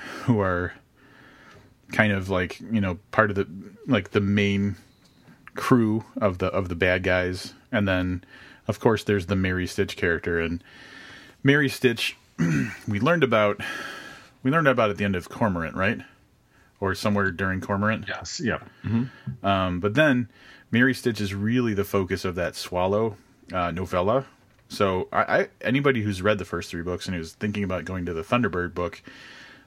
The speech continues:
Speaker 1: I would recommend, it's, uh, it's in a book called Three Slices. It's three different novellas written by, um,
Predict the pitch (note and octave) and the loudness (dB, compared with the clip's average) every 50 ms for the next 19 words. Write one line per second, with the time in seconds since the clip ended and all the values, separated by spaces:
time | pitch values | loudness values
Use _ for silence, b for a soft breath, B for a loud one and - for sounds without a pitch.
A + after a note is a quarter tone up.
0 | B B - - G#2+ C3+ D#3 C#3 G#2+ F#2+ F2+ F#2 A2 G#2+ - G#2+ F#2 F#2+ G#2+ G#2 | B B -2 2 2 4 4 2 0 -2 0 2 2 2 2 0 -2 0 0 0
1 | F2+ E2 E2 D#2+ - - - F#2+ - - - G2 F#2 F#2 F2 - F#2+ - - B2+ | 0 -2 -6 -8 -8 -10 -10 -10 -8 -4 -2 -2 0 0 -2 -4 -4 -4 0 0
2 | C3+ C#3+ D3 D3+ D3+ C3+ B B B B B B B B B - F#2+ F#2 - C3+ | 0 0 0 -2 -4 -4 B B B B B B B B B -6 -4 2 2 2
3 | C3+ - - - A#2+ G#2+ G2+ G2 - - - A2 A#2 B2 A#2 - - G2+ G2 G2+ | 2 2 -2 0 2 2 0 0 -4 -8 -6 -4 -4 -4 -4 -2 0 0 0 0
4 | - - F#3 G3 F#3 - - - - - _ - - G2 F#2 - - - - G2+ | 0 -4 -6 -6 -6 -8 -10 -12 -14 -16 _ -4 -2 -2 -2 -2 -6 -8 -8 -4
5 | G2 G#2+ A2+ A2+ A#2 A#2 A2+ A2 G2+ - G#2+ G2+ G2 - F2+ F2+ E2+ F2 F#2 F2+ | -2 -2 -2 -2 -2 -2 -2 -4 -4 -2 -4 -4 -2 -2 -4 -4 -4 -2 -2 -2
6 | F#2 F#2+ G2 F#2+ - - F#2 - F2+ F#2 F2 F#2 F2+ F2 E2+ E2 E2 F2 F2+ - | 0 -2 -2 -4 -4 -6 -6 -6 -4 -6 -4 -2 -2 -2 -2 -4 -4 -6 -8 -10
7 | B B B B B B B B B B B F2 F#2 F#2 F2 E2+ E2+ E2 E2 E2+ | B B B B B B B B B B B -2 -2 0 0 0 -2 -4 -4 -6
8 | E2+ | -8